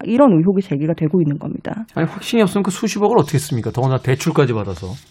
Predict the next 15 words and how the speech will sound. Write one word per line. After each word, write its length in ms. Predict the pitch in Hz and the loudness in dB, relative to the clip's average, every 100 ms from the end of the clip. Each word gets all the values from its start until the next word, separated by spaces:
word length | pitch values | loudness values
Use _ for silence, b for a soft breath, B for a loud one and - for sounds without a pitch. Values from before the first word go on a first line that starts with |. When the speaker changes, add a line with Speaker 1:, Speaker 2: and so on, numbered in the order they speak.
| - | 0
Speaker 1:
그렇죠. 460 | 214 202 - 104 | 4 4 2 -2
Speaker 2:
어. 180 | 147 - - b b | -2 -4 -14 b b
Speaker 1:
근데 120 | - | -4
지금 200 | 240 254 | 0 2
현재까지 520 | 262 370 381 320 294 285 | 2 4 4 4 2 0
파악이 400 | - 320 294 302 | 0 0 0 0
된 300 | 180 160 147 | -2 -2 4
건 360 | 214 180 151 b _ | 4 4 0 b _
광명 380 | - 214 262 302 | 4 8 8 6
시흥지구에서만 1040 | - 392 403 285 240 208 185 147 190 147 - _ _ - | 4 4 4 2 2 2 2 2 2 2 -4 _ _ -2
열세 440 | 156 208 262 330 | 2 4 4 2
명의 320 | 302 269 254 | 2 2 2
현직 400 | 254 285 269 247 | 2 4 4 2
엘에이치 320 | 147 160 170 160 | 2 2 0 -4
직원과 720 | - 151 143 139 190 285 | -4 0 0 2 2 0